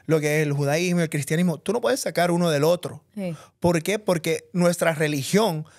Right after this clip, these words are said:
Speaker 1: viene de esos primeros cinco libros, lo escribió Moisés.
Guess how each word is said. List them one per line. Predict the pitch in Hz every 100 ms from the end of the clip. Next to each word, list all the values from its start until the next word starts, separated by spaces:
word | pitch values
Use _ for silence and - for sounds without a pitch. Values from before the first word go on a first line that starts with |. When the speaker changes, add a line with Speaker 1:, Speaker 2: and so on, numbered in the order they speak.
| _ -
Speaker 1:
viene | 135 160 165 160 254
de | 277 156
esos | 185 254
primeros | 247 226 208 226 196
cinco | 240 214 185
libros, | 180 269 208 147 - - - -
lo | 170
escribió | 165 - 165 165 180 175 147
Moisés. | 151 147 123 - 294 131